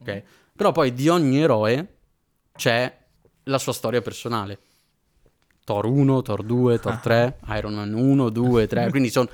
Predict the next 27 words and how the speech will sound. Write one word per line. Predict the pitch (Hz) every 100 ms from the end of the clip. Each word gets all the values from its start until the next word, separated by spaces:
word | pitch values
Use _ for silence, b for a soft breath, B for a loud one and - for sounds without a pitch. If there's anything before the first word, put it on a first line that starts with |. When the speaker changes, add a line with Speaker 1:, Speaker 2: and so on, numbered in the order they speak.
| 180 B
Speaker 1:
le | - 131
proprie | 170 165 139
storie | - 143 147
suddivise. | 127 113 127 131 104 104 -
Speaker 2:
Sì. | - 123 -
Speaker 1:
È, | - 151 - _
è | 160
carino | 147 185 208 202
poter | 135 120 120
pensare | 139 131 135 143
ai | 160
giudici | 135 135 135 131 160 196 185
come | 127 123
ai | 113
vari | 117 117
Avengers. | 104 123 104 104 101 - - -
Non | 135
si | 131 156
sono | 196 170
mai | 135 120
riuniti | 127 139 113
tutti | 110 113 143
insieme | 131 - 156 120
perché | 110 120
hanno | 123
Speaker 2:
Esatto. | 104 -
Speaker 1:
tutti | 113 - 104 101 104 104 104 101 101